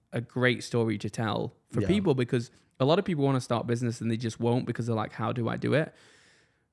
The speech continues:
Speaker 1: I mean, Apple started in a garage, right?
Speaker 2: Yeah, yeah.
Speaker 1: Gymshark,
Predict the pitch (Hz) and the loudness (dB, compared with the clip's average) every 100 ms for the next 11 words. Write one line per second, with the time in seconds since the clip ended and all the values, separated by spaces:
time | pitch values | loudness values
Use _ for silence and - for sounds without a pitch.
0 | - 139 135 127 123 117 _ _ 123 127 | 0 4 4 4 2 -2 _ _ -2 0
1 | 147 143 - 135 135 139 139 131 131 123 | -2 -2 0 2 4 2 2 2 2 4
2 | 147 156 - - 123 156 - - 120 120 | 2 -2 -12 -2 2 2 -2 0 4 6
3 | 143 147 117 151 156 - | 6 6 4 4 4 0